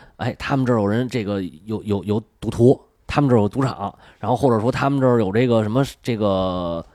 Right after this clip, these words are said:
犯案了，他们，他们运毒品，然后他们这个涉黄了，他是那个，那个妓院老板，就是用各种各样的这种办法。然后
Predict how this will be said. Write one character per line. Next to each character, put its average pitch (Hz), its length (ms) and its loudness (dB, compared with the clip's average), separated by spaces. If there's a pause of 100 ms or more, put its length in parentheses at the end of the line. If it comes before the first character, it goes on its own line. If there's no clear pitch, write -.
(140)
犯 - 200 4
案 170 160 6
了， 104 200 -2
他 - 120 0
们， 143 180 0
他 147 160 -2
们 135 240 0
运 156 140 4
毒 160 120 8
品， 175 140 8 (680)
然 110 100 -4
后 139 60 0
他 165 160 2
们 160 140 6
这 143 140 6
个 131 140 4
涉 160 180 2
黄 123 220 2
了， 175 180 0 (280)
他 175 200 2
是 165 140 6
那 143 160 4
个， 135 100 2
那 131 160 2
个 127 200 4
妓 165 160 0
院 160 100 6
老 165 140 6
板， - 240 -4 (500)
就 190 140 6
是 202 100 6
用 208 160 4
各 262 240 6
种 131 140 4
各 156 100 8
样 170 160 6
的 156 60 6
这 143 80 -12
种 120 160 0
办 117 200 0
法。 85 240 -10 (440)
然 139 180 2
后 170 380 4